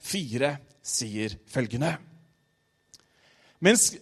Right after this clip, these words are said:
men Skriften sier ikke dette bare for hans skyld. Nå har det akkurat vært en hel utlegning om Abraham,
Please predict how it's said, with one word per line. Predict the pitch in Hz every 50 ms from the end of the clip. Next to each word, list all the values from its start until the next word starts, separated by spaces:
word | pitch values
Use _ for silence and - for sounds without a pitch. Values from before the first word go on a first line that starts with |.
| _ _ -
men | 175 196 226 247
Skriften | - - - 214 214 - - - - 277 269
sier | - - - 277 233 196 185 202
ikke | - 285 285
dette | 277 - - 262 247
bare | 262 247 226 220 -
for | - 254 254 214
hans | 226 247 247 277 - - -
skyld. | 285 302 269 185 151
Nå | 156 180 196
har | 220
det | 226 202
akkurat | 190 - 220 214 208 -
vært | 196 180 175 - 208
en | 185 180
hel | 190 185 180
utlegning | - 175 190 170 202 202 202 196 196 208 220 208 165
om | 139 147 170
Abraham, | 185 185 151 131 147 156 190 208 233 214 190